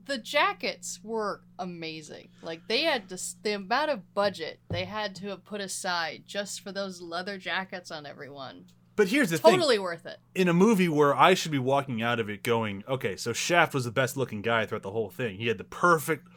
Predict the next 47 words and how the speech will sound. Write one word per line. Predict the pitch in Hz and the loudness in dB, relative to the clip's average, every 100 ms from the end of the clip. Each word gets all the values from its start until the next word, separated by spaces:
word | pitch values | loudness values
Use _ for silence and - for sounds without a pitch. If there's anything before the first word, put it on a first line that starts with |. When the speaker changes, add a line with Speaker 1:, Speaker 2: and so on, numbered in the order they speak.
| - _ - | -20 _ -12
Speaker 2:
perfectly | - 262 262 233 - 202 | -2 0 2 0 -2 -4
sculpted | - - 190 170 - | -2 2 4 2 2
facial | 220 214 190 196 180 | 6 6 6 2 2
hair. | 185 185 | 4 4
He's | 160 151 | 4 4
always | 170 143 | 2 2
got | 143 | 0
the | 110 | 0
best | 110 101 - | -6 -6 0
jacket | 196 185 185 | 2 4 2
on. | 175 170 | 0 0
He's | 127 | -2
got | - | -6
the | - | -12
turtleneck. | - 190 170 165 156 - - | 0 2 4 2 2 -4 -20
He | - | -2
looks | 165 147 139 | -2 0 0
great." | 151 190 160 - - - - | 6 6 6 -6 -20 -20 -4
And | 139 147 | -2 0
then | |
you | 156 | 0
see | 156 | 0
Busta | 143 131 139 | 0 0 0
Rhymes, | 143 131 101 - | 2 2 0 -8
and | 120 | -2
it's | |
like, | 117 - | -2 -2
"Nah, | 110 117 123 | -4 0 2
I'd | |
rather | 131 123 | 2 2
hang | 120 | -2
out | 120 | -4
with | 104 | -2
him. | 120 101 | -4 -2
He | 143 | -2
looks | 131 | 0
way | 117 123 | 0 -2
cooler." | 117 92 - _ - - - | -4 -8 -12 _ -20 -20 -12
Speaker 1:
Well, | 285 | -8
he | 240 240 | -6 -6
looks | 196 - | -8 -10
more | 165 143 | -14 -12
fun. | - 165 - - | -8 -8 -10 -4
Speaker 2:
Yeah. | 311 349 180 - - | 10 12 12 6 -6
Speaker 1:
Yeah, | 240 208 | -8 -6
Shaft | - 262 - | -4 -6 -6
is | 208 180 | -14 -14